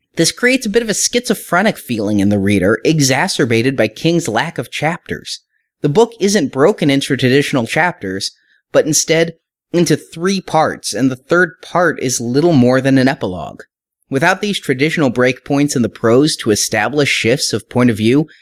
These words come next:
the novel feels scattered. To tell the story King has, we must leave Carrie's point of view.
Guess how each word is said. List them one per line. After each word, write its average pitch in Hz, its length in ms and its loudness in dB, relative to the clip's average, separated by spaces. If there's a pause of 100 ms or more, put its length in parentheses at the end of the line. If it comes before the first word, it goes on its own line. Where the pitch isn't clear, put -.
(220)
the - 80 2
novel 185 320 -2
feels 147 400 0
scattered. 117 560 -4 (640)
To 151 80 0
tell 233 240 2
the 254 100 -2
story 165 420 2
King 147 260 0
has, 117 480 -2 (360)
we 147 120 4
must 175 380 0
leave 196 380 -2
Carrie's 113 400 0
point 110 260 -4
of 87 80 -4
view. 85 300 -10